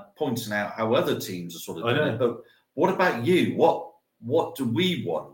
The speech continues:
Speaker 1: What do you, as the owner, what do the ma-, the senior leadership team, what are the hopes, aspirations? Because if it's to be competitive in the division, that's one thing. And you've got to be careful because look at Ipswich.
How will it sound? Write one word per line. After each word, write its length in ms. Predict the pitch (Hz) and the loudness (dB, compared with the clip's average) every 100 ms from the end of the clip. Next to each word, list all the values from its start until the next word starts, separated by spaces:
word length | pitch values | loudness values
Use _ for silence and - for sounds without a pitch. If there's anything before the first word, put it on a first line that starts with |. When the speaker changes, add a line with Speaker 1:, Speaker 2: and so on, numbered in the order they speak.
| - | -2
Speaker 1:
What 240 | 147 - | 0 0
do 100 | 262 117 | -4 -4
you, 640 | 135 170 117 85 80 80 104 | 0 2 2 0 -4 -8 -8
as 180 | 101 | -8
the 160 | 107 107 | 0 4
owner, 340 | 139 127 90 80 | 4 4 0 0
what 300 | 120 113 110 | 0 0 -2
do 180 | 98 - _ _ _ _ _ _ | -4 -6 _ _ _ _ _ _
the 80 | - | -4
ma-, 420 | 104 123 143 - 104 | 2 4 4 -2 -4
the 100 | 120 | -2
senior 400 | 117 165 143 131 | 0 -2 0 0
leadership 560 | 151 170 135 - - - | 0 0 -2 -6 -8 -8
team, 300 | 95 92 98 | -6 -4 2
what 180 | 165 135 | 2 2
are 60 | |
the 80 | 120 | -2
hopes, 320 | 123 127 - | 0 -2 -2
aspirations? 680 | 127 - 120 151 - 180 170 | -4 -2 0 0 -2 -8 -12
Because 300 | - - 123 | -12 -6 -4
if 120 | 175 | -2
it's 280 | 175 - - | -2 -4 -8
to 100 | 135 | -8
be 240 | 123 120 117 | -4 -6 -4
competitive 680 | 113 151 139 - 98 85 | 0 0 0 -4 -6 -6
in 120 | 90 | -4
the 100 | 90 | -2
division, 520 | 90 92 120 117 - - _ _ _ _ | -4 -2 -4 -4 -10 -18 _ _ _ _
that's 160 | - 117 | -4 -2
one 140 | 170 | -2
thing. 160 | 123 120 | 0 0
And 80 | 147 | 0
you've 140 | 185 | 2
got 80 | 254 | 0
to 60 | - | 0
be 120 | 143 | -4
careful 400 | - 175 - 95 | 2 2 2 -6
because 480 | - - 110 - - | -6 -2 -2 -4 -10
look 180 | - - | -6 -4
at 100 | - | -2
Ipswich. 640 | 117 - 92 64 - - | -2 -2 -8 -8 -10 -18